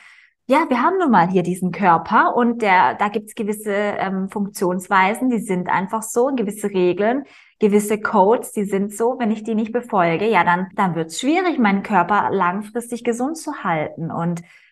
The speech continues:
ähm, natürlich kann ich ganz viel machen mit Mindset, mit Meditation, mich runterholen, mit Breathwork, mit, mit ganz vielen Tools kann ich ganz, ganz toll mich ausgleichen. Und das sage ich auch auf jeden Fall mit hinzuziehen.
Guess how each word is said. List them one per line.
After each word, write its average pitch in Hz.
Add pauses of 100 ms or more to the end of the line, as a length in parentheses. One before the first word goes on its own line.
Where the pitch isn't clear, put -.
(140)
ähm, 196
natürlich 285
kann 208
ich 180
ganz 165
viel 180
machen 170
mit 170
Mindset, 165
mit -
Meditation, 190
mich 233
runterholen, 185
mit 214
Breathwork, 180
mit, 190 (340)
mit 208
ganz 233
vielen 240
Tools 247
kann 233
ich 233
ganz, 247
ganz 254
toll 240
mich 233
ausgleichen. 190
Und 185
das 180
sage 196
ich 202
auch 175 (140)
auf 175
jeden 226
Fall 202
mit 208
hinzuziehen. 214